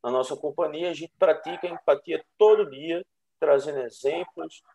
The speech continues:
trazendo sugestões, trazendo pessoas e trazendo treinamento para que toda a nossa equipe saiba o que é ser empático, colocar na, na situação do próximo e ajudar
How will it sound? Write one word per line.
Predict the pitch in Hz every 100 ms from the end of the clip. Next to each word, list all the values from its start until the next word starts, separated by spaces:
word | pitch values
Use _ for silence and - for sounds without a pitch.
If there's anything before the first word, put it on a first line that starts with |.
| _
trazendo | 139 135 131 143 143 143 135 117 -
sugestões, | - 135 131 110 - - 156 170 156
trazendo | 147 135 147 139
pessoas | - 127 - - 151 170 180 160
e | 160
trazendo | 170 147 151 156
treinamento | - 151 151 135 139 143 156 - _ _ _
para | 147 143
que | 143 -
toda | - 170 180 170
a |
nossa | 165 160 156
equipe | - - 156 _ 160 -
saiba | 143 147 147
o | 151
que | -
é | 135
ser | - 135
empático, | - 131 139 - _ -
colocar | 139 131 131
na, | 135 - 131
na | 123
situação | - 127 -
do | 127
próximo | - 120 120 120 - _ _ _ _
e | 139 151
ajudar | 143 143 135 120 123